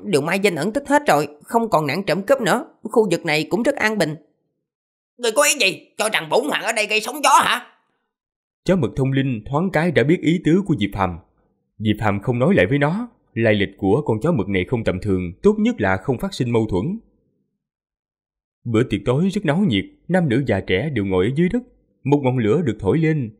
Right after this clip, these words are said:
Speaker 2: thịt nướng phát ra tiếng vang xoèn xoẹt, rồi có từng giọt nước rơi xuống đống lửa,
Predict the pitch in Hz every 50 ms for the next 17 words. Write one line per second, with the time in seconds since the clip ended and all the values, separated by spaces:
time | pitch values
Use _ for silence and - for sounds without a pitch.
0 | _ - 123 - - 135 143 156 185 220 208 - 240 247 - - 113 107 110 -
1 | 175 175 135 123 107 104 - - 90 85 - - 92 92 - - _ _ _ _
2 | _ _ 120 120 135 135 131 131 220 - 139 113 110 104 107 104 123 160 214 226
3 | - - 123 117 113 - 160 170 165 185 202 151 92 85 120 180 233